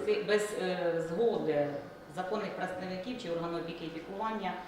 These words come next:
ну, неможливо здійснити психіатрію, психіатричне обстеження дитини. Так само дозвіл, у батьків вже беруть дозвіл на щеплення діток, правильно? Е, на даний час діти, які залишились без батьківського піклування, тому всі ці дії здійснює орган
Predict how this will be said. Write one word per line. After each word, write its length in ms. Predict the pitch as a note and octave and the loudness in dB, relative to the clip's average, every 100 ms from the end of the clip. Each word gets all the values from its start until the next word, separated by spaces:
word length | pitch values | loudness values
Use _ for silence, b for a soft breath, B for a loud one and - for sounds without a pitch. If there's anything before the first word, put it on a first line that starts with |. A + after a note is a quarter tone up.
| B - | B -8
ну, 120 | E3+ | -4
неможливо 560 | G3 G3+ F3 D#3+ D3+ D3 | -2 -2 -2 0 2 0
здійснити 480 | D3+ D3+ D3+ C#3 | 0 -2 -2 -4
психіатрію, 760 | - D#3 D3+ D#3 D#3 F#3 D#3+ D3+ C#3+ C3 - - - D#3+ D#3+ | -6 -6 -4 -4 -2 -6 -4 -4 -4 -6 -12 -16 -14 -12 -10
психіатричне 560 | - E3+ E3+ E3+ E3+ D#3+ | -10 -6 -4 -2 -4 -4
обстеження 460 | D#3 G#3 G3 E3 D3+ | -4 -2 -2 -2 -2
дитини. 420 | D#3 D3 C#3 C#3+ B B - | -2 -4 -4 -4 B B -8
Так 140 | - | -6
само 240 | - - E3 C#3+ E3+ | 0 2 2 0 -2
дозвіл, 280 | F3 E3 D3 | -2 0 0
у 40 | |
батьків 360 | D3 C#3+ - F3 | 2 2 2 -2
вже 160 | F3 F3 | -4 0
беруть 280 | A3 B3 | 2 2
дозвіл 280 | E3+ D3+ D#3 | 0 2 2
на 120 | D3 | 2
щеплення 480 | D3+ G#3 - E3 D#3+ | 2 0 0 0 0
діток, 360 | D3+ D3 D3 - | 0 -2 -6 -4
правильно? 380 | A3 G#3+ C#3 C#3+ B B B - D3+ | 0 0 0 -2 B B B -12 -8
Е, 100 | D3+ D#3 | -6 -2
на 100 | F3 | 2
даний 260 | A#3 F#3+ | 4 2
час 280 | D#3 D3+ - | 0 -4 -4
діти, 180 | E3 E3+ | -8 -6
які 180 | D#3 D#3 | -4 -2
залишились 500 | D3+ D#3+ B3 G3+ F3+ | 0 0 0 0 -2
без 100 | F3+ F3+ | -4 -4
батьківського 420 | F3+ F3 D#3 E3 - | -4 -4 -6 -8 -8
піклування, 360 | - D#3+ D#3+ D#3 | -6 -2 -2 -2
тому 140 | F3+ G3+ G3+ - | -4 -6 -6 -8
всі 100 | F3+ D#3 C#3 | -6 -6 -6
ці 60 | E3 G#3 | -8 -8
дії 360 | A3+ G3 D3+ D3 | -6 -6 -4 -4
здійснює 600 | G#3 G3+ E3+ E3 D#3+ D3+ - - - D#3+ | -6 -8 -8 -6 -4 -4 -6 -10 -10 -8
орган 160 | E3 | -6